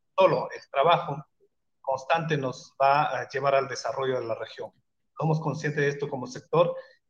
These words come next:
y por eso nosotros es, hemos hecho un lanzamiento, eh, Ayacucho Descubre con grandes ofertas, eh, el, el veintitrés de junio, y tenemos este programa, ah,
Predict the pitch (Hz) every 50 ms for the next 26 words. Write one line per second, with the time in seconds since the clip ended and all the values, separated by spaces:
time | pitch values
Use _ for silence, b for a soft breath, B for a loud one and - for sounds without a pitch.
0 | _ - 196 208 202 - 175 175 170 165 - 170 165 156 151 143 - 156 151 165
1 | 156 165 147 135 - - - 131 147 165 180 175 160 151 - 165 165 160 156 135
2 | 127 - 123 113 131 160 180 165 135 - - 143 151 165 165 b b b b b
3 | _ 113 110 110 117 - - 117 117 120 110 104 - - 190 160 - - 170 151
4 | 123 - - - - 151 147 143 147 127 107 107 131 135 143 147 139 139 - 120
5 | - - 151 143 - - - 139 135 - - _ _ _ _ _ _ _ 117 113
6 | 110 110 110 107 107 117 - _ _ _ - 113 107 107 _ _ _ _ - 117
7 | 113 - _ 123 120 117 - _ _ 117 - - - 156 160 156 147 160 - -
8 | - 185 165 151 147 151 190 - - _ _ _ _ _ _ _ _ _ _ _
9 | _ - 156 - 170 170 170 170 165 156 170 160 - - - - 165 147 143 135
10 | 139 143 151 151 160 156 123 120 120 117 113 113 113 117 113